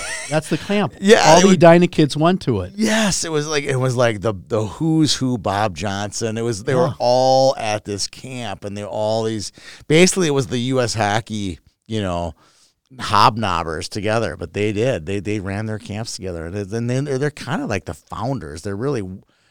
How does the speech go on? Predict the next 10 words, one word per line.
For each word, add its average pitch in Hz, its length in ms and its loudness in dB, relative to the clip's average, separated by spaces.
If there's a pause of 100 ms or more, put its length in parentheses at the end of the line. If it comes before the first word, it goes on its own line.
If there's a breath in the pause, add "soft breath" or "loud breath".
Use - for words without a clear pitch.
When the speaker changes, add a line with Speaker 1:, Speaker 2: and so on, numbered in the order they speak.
(100)
Speaker 1:
it, 143 180 -6
because 156 440 -2
of 123 200 0
them 117 280 -2
is 90 280 -8 (200)
why 98 360 -4
we 107 260 -4
are 90 180 -4
here 104 360 -8
today, - 640 -10